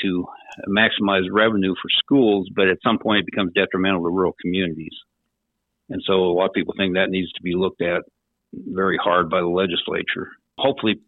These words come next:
it gets on their radar when some of these issues, if they become bills, that, uh, uh, they under-,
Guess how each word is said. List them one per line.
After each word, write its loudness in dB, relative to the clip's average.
it -8
gets -2
on 2
their 0
radar 2
when -2
some 0
of 2
these -2
issues, 0
if 0
they 2
become -2
bills, -2
that, -2
uh, -10
uh, -8
they 2
under-, 2